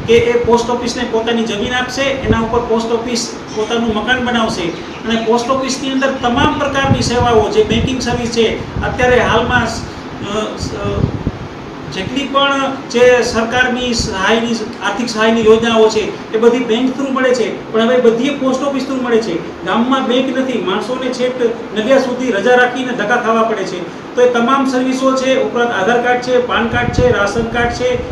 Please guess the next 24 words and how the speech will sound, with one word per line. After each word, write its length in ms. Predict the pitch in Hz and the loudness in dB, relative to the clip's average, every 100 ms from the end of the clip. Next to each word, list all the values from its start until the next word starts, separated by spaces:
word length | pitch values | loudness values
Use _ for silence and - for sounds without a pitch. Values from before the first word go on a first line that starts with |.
| - - | -8 -2
ખેડૂતોના 480 | 226 233 233 233 | 0 2 2 2
આઠ 320 | 240 220 220 220 | 2 0 0 0
બાર, 180 | 233 233 | 0 0
સાત 280 | 214 226 | 0 0
બારના 320 | 226 233 233 220 | 0 0 0 0
દાખલા 280 | 220 233 | 0 0
છે, 500 | 233 240 240 - - | 0 0 -2 -4 -10
સી 160 | - 233 | -8 -4
એસ 220 | 247 240 | 0 0
સીની 200 | 254 254 | -2 -2
સર્વિસો 520 | - 220 247 233 247 | 0 0 0 0 2
છે, 480 | 247 254 247 - - | 2 0 -4 -8 -4
બધી 280 | 214 226 254 | 0 2 2
ગામમાં 320 | 220 240 247 | 2 2 0
શરૂ 220 | 240 240 | 0 0
થઈ 100 | 240 | 0
જશે. 280 | 240 240 262 | 0 2 2
પાસપોર્ટનું 840 | 254 - 208 214 254 247 254 254 | 0 0 0 0 -2 -2 -4 -4
કામ 220 | 233 240 233 | -4 -2 -2
છે, 180 | 247 | -2
તે 80 | 240 | 0
પણ 220 | 247 247 | 0 0
પાન 300 | 247 - 214 | -4 -4 -4
કાર્ડનું, 420 | 220 240 233 269 | -2 -2 0 -2